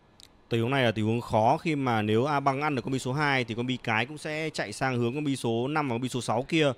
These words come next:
Nếu mà tình huống va chạm thì sẽ ra đuôi con bi số, ờ, ba các bạn ạ.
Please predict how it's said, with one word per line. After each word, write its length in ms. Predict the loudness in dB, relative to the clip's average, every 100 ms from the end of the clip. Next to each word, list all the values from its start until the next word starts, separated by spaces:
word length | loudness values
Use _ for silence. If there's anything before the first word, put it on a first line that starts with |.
| -6 -20 _ _ _ -2
Nếu 140 | 0
mà 120 | 2 0 0 0
tình 120 | 2
huống 100 | 4
va 120 | 4
chạm 280 | 4 2 2
thì 80 | -2
sẽ 160 | -2
ra 140 | 2 6
đuôi 160 | 6
con 80 | 6
bi 100 | 4
số, 280 | 2 2 4
ờ, 360 | 4 4 4
ba 280 | 8 8 8
các 60 | 4
bạn 160 | 2
ạ. 100 | 0